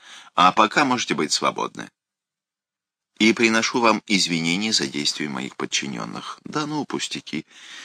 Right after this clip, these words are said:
Я ведь понимаю убийство. Зайдите завтра. С собой возьмите договор о купле-продаже. Мы должны составить протокол. Когда владелец мастерской удалился,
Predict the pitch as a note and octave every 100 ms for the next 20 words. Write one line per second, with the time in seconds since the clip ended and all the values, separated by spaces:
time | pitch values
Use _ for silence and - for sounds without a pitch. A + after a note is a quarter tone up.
0 | - - A#2+ G#2+ A#2+ A#2+ B2 B2 E2 D#2+
1 | F2+ F#2+ - B1 A#1+ _ - - - -
2 | G#2 B2 D#3+ - - C2 - - - _
3 | _ - - A2 D3+ G#2+ D#2 F2 D#2 D2+
4 | C2+ F#2 D#2 F#2 F#2 F#2 A#2+ - D#2+ -
5 | D#2 E2 D#2 D#2+ C#2+ B1+ B1 - - _
6 | _ _ _ _ - C#3 F2+ D2+ - D2+
7 | - C#2+ C2+ C2+ - D2 C2 A#1 G1+ G1+
8 | _ _ _ _ _ _ _ _ _ _
9 | _ _ _ - A#2 E3+ F3+ D#3 D#3+ D3
10 | - G#2 - F#2+ G2+ - G#2+ - D2+ D2+
11 | F2 C3+ - -